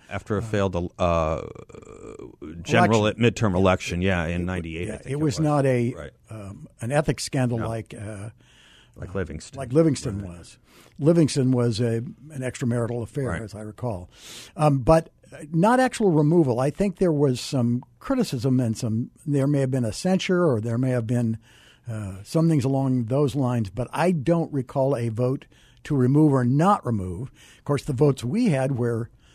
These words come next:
Speaker 2: members were pretty deeply divided was to impeach or not to impeach, and if you were gonna impeach Clinton, on which counts. And I had, uh, m-, most Republicans were pretty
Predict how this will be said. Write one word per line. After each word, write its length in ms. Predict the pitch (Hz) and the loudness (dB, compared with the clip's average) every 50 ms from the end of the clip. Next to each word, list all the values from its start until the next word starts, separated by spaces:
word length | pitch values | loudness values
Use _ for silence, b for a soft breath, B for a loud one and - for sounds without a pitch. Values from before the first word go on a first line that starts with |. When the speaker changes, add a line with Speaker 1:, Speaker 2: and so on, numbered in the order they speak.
| b b b b | b b b b
Speaker 2:
members 340 | 131 143 147 135 131 117 110 | 2 2 4 4 2 0 0
were 80 | 139 | -2
pretty 240 | - - 127 131 120 | -2 -2 0 0 0
deeply 260 | 113 123 120 - 117 | 0 -2 -2 -2 -2
divided 420 | 110 107 101 113 104 104 110 110 110 | -2 -2 -2 -4 -4 -4 -4 -4 -4
was 320 | 127 117 110 110 107 - - | -4 -4 -2 -2 -4 -6 -6
to 160 | - 127 127 | -2 -2 -2
impeach 320 | 107 98 123 117 107 - | 0 0 -2 -4 -4 -4
or 100 | 117 98 | -4 -4
not 400 | 104 107 127 175 202 - - - | -2 0 0 2 2 0 -2 -4
to 120 | - 139 127 | -6 -4 -4
impeach, 460 | 101 98 - 123 113 117 117 - - B B B B B B | -4 -4 -4 -2 -2 -2 -4 -8 -14 B B B B B B
and 160 | 139 135 127 | -4 -4 -4
if 300 | - 175 185 202 196 - | 0 0 0 0 2 2
you 120 | 165 156 | 0 2
were 80 | 151 143 | 2 2
gonna 200 | 131 139 127 120 | 2 2 0 0
impeach 520 | 120 120 113 - - 127 120 113 - - | 0 -2 -2 -2 -2 -2 -4 -4 -6 -8
Clinton, 460 | - 120 123 120 131 127 123 123 - b b b b b b b b b | -6 -6 -4 -4 -2 -2 -2 -2 -4 b b b b b b b b b
on 320 | - 143 143 139 139 120 120 | -2 -2 0 0 0 2 4
which 300 | 156 180 165 - - - | 4 4 4 2 -2 -8
counts. 640 | - - 226 233 226 135 - - - - - - - b b b b b b b | -8 -4 -4 -2 -2 -4 -6 -10 -12 -12 -12 -12 -12 b b b b b b b
And 220 | 160 135 127 123 | -4 -2 -2 0
I 160 | 131 147 151 | 0 0 0
had, 400 | 147 151 143 143 143 131 117 110 | 0 0 0 0 -2 -2 -2 -2
uh, 300 | 127 117 110 104 101 101 101 101 - b b b b b b b b b b b | -4 -4 -4 -4 -8 -10 -12 -16 -18 b b b b b b b b b b b
m-, 140 | 147 196 - | -4 -4 0
most 480 | 226 175 170 202 233 240 247 - - | 2 2 4 6 6 4 4 2 0
Republicans 540 | 170 165 - - 139 113 123 - 139 135 104 | 0 0 2 2 0 0 0 -2 -2 0 0
were 80 | 139 147 | -2 -4
pretty 380 | - - 143 131 127 120 - | -2 -2 -2 0 -2 -2 -4